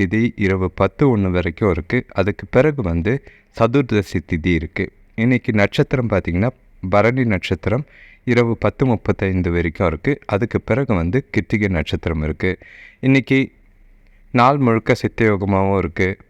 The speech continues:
பிரதோஷ விரதம், மாத சிவராத்திரி. இன்னைக்கு சிவ வழிபாடு செய்கிறது நல்ல பலனை தரும். தனிய நாளா இன்னைக்கு இருக்கிறதுனால, புதிய முயற்சிகளை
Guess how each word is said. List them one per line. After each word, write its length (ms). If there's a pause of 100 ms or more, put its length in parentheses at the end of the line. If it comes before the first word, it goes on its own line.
(120)
பிரதோஷ 440
விரதம், 420 (220)
மாத 360 (100)
சிவராத்திரி. 640 (440)
இன்னைக்கு 320
சிவ 280
வழிபாடு 460
செய்கிறது 500 (140)
நல்ல 300
பலனை 520
தரும். 300 (180)
தனிய 340
நாளா 400
இன்னைக்கு 400
இருக்கிறதுனால, 720 (380)
புதிய 300
முயற்சிகளை 580